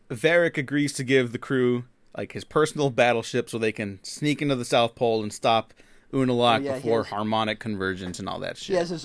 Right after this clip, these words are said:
Speaker 2: own battleship.
Speaker 1: Yeah, 'cause of course he does. <laughs>
Speaker 2: Yeah, of course he does. Also, if I, if I can give a criticism of this episode,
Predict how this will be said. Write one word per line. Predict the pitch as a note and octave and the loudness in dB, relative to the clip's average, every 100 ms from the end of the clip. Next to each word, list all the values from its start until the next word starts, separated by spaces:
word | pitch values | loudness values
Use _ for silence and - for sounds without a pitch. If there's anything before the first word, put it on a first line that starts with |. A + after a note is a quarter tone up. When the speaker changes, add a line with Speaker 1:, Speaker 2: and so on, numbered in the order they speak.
| - | -4
Speaker 2:
own | D3+ D3+ D3 | 0 0 -2
battleship. | C3 B2+ B2 A#2 - A2+ G2 G#2 _ _ - - - | -4 -4 -4 -6 -10 -12 -12 -14 _ _ -20 -20 -6
Speaker 1:
Yeah, | D3 B2 G2 F#2+ | 0 2 0 -2
'cause | A#2+ G2 F#2+ - - - | -4 -4 -8 -14 -20 -6
of | D3+ - | -6 2
course | G3+ C3+ | 2 2
he | A2 | 0
does. | F2+ G2+ G#2+ - - C3 - - - | -6 -6 -2 0 2 2 0 -6 -20
<laughs> | - - | -18 -8
Speaker 2:
Yeah, | - C3+ | -4 -4
of | B2+ - | -6 -6
course | D3 A#2+ - | -8 -8 -12
he | |
does. | G2+ F#2+ - - - _ - D#3+ D#3+ | -12 -14 -14 -20 -20 _ -12 -4 2
Also, | G3 F3 | 4 2
if | F#3 | 0
I, | F3+ E3+ | -2 -2
if | F#3 | -2
I | F3+ | 0
can | E3 F3 | -2 -6
give | F3 | -8
a | F3 | -8
criticism | E3+ D#3+ D3+ D#3 C#3 C#3+ | -4 -4 -4 -6 -6 -8
of | B2+ | -8
this | B2+ C#3 | -10 -8
episode, | B2+ G#2+ C3 B2+ A#2 A2+ | -8 -8 -12 -8 -6 -6